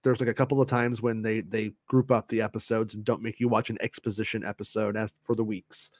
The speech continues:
content, which is very smart. So they, they,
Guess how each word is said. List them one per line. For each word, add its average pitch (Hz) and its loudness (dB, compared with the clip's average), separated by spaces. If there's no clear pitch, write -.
content, 123 4
which 117 4
is 110 2
very 113 6
smart. 78 -4
So 120 6
they, 110 4
they, 131 10